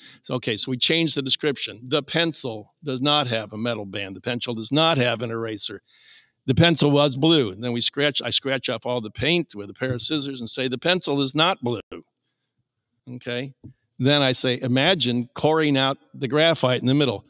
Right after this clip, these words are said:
The pencil does not have. Well, is it the same pencil? It's not a trick question. It's a grammatical problem. Our grammar, our English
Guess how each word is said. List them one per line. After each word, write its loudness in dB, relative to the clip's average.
The 2
pencil 0
does -2
not -2
have. -2
Well, 0
is 4
it 0
the 0
same 0
pencil? -2
It's -2
not 2
a 0
trick -4
question. -4
It's 0
a 2
grammatical 2
problem. -2
Our 0
grammar, 0
our -2
English -2